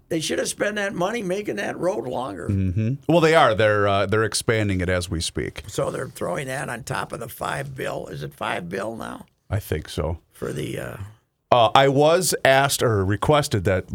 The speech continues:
Speaker 2: I bring up one subject with you two today from the, uh, resident traffic expert that's been affiliated with this program for some time.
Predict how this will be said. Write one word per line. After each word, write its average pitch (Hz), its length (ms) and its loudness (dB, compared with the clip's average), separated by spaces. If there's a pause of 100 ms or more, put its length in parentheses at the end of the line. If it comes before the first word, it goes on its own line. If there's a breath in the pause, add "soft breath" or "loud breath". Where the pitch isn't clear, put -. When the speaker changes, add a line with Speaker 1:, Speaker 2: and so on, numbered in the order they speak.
(120)
Speaker 2:
I 104 120 6
bring 104 260 2
up 95 120 -2
one 107 200 2
subject 101 480 0
with 87 120 -2
you 87 120 0
two 90 160 -2
today 87 320 0
from 87 300 -2
the, 85 320 -2
uh, 80 100 -2
resident 101 440 0
traffic 113 400 0
expert 92 520 -4
that's - 180 -6
been 87 160 -4
affiliated 87 520 -4
with 87 140 -4
this 82 140 -6
program 87 420 -4
for 87 120 -6
some 87 240 -2
time. 92 340 0